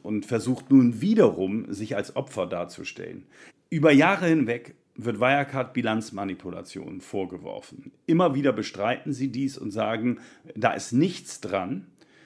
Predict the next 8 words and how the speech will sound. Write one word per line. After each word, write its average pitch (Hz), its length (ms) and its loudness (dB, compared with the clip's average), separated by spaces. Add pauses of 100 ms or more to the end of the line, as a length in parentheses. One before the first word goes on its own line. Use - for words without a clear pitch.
(320)
Und 131 340 6
das 127 200 2
ist - 180 -12
nur 160 480 6
von 117 480 0
Leuten 117 340 2
initiiert, 123 760 0
die 107 420 -6